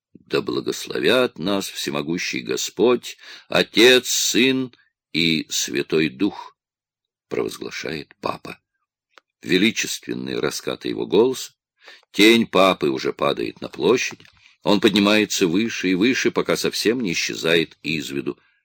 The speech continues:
Кеннет толкает в бок Луиджи. «Всем повторить то же самое», говорит он и суёт в пухлую руку хозяина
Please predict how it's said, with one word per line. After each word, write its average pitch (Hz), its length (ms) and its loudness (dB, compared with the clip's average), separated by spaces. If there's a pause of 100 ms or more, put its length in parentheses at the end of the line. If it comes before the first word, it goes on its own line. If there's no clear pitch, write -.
(920)
Кеннет 139 600 2
толкает 92 640 -2
в 57 120 -14
бок 87 240 -2
Луиджи. 58 500 -8 (1400)
«Всем 123 640 0
повторить 92 720 -2
то 87 200 2
же 92 140 -4
самое», 67 680 -6 (340)
говорит 65 480 -4
он 175 300 4 (360)
и 78 100 -4
суёт 78 640 0 (100)
в - 200 -16
пухлую 69 580 -4
руку 71 280 -6
хозяина 64 640 -6